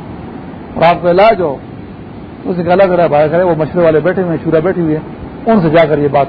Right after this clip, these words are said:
کہہ دیں۔ میں نے کہا، "یہ ہمارا کیا ہے، ہم نے کون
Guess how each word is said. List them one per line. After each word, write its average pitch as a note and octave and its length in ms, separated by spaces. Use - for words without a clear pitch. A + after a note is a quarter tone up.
کہہ C#3 80
دیں۔ G#2 140
میں F3+ 120
نے F#3+ 60
کہا، G#3 80
"یہ G3 60
ہمارا E3+ 220
کیا G#3+ 180
ہے، G3+ 160
ہم F3+ 120
نے G3 120
کون F#3+ 140